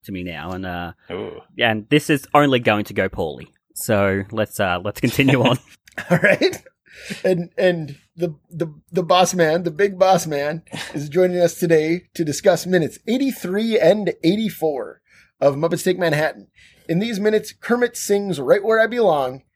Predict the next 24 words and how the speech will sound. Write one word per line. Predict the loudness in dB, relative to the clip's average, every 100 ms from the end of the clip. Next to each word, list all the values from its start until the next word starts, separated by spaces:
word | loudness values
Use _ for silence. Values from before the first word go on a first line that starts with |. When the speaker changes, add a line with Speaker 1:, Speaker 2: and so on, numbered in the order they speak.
| _
Speaker 3:
and | -6 -2
then | -2 -2
realizes | 0 4 6 6 4 -2
what | 2 2 2
was | 2 0
missing | 2 -2 -2 -6 -6
from | -10 -8
Manhattan | -4 -4 -2 -6 -6
Melodies. | -10 -12 -16 _ _ -20 _ _ _ _ _ _ _ _ _ _ _ _
But | -2 -2 -2 _ -8
before | -6 -4 -2 -2 0
any | 0 2
of | 0 4
that | 4
happens, | 6 4 2 -6 -10 _ _ -4
we | -2
start | 0 4 4
with | 4 0 0
Piggy. | -2 -2 -10 -16 _ _ _ _ -12
And | -6
what | 0 0
does | -2
Piggy | -6 -6 -4
say | 0 2 2 0 -12